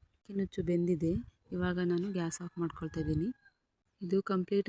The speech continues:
ಆಗಿ ತಣ್ಣಗಾಗಬೇಕು, ಅಲ್ಲಿವರೆಗೂ ಇದನ್ನ ಮುಚ್ಚಬೇಕು. ನೋಡಿದ್ರಲ್ವಾ ಫ್ರೆಂಡ್ಸ್, ಎಷ್ಟು ಈಸಿಯಾಗಿ ಮಾಡಬಹುದು ಅಂತ. ಇವಾಗ ತೆಗೆದು ತೋರಿಸ್ತಾ ಇದ್ದೀನಿ ಕಂಪ್ಲೀಟ್ ಆಗಿ ತಣ್ಣಗಾದ್ಮೇಲೆ. ನೀವೇ ನೋಡ್ತಾ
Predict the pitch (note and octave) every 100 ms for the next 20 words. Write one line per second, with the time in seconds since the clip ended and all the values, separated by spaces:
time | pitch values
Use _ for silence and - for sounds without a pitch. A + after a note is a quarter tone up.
0 | F#3 F#3 G3 F3+ E3+ F3 F3 E3 D#3+ -
1 | A3+ F#3+ E3+ E3+ E3+ E3 G3+ E3 E3+ F3
2 | F#3+ E3+ E3 D#3+ - G#3 - _ _ _
3 | _ G3 G3+ G#3+ G3+ F#3 F3+ F3+ F#3 F#3+
4 | - - F3+ - G3 F3+ E3+ F#3+ F3+ E3+
5 | E3+ E3 D3+ E3 D#3 E3 D#3 F#3 A3 -
6 | _ _ _ _ G#3+ G#3 G3+ G#3 F#3+ E3+
7 | G3+ F#3 F3+ F3+ - F3 E3+ F#3 G#3+ F3+
8 | E3+ F3+ F3 F3 F3+ F3 E3 F3 E3+ D#3
9 | E3 E3 A#3 D#4 - - - F#3 F#3 F3+
10 | F3 E3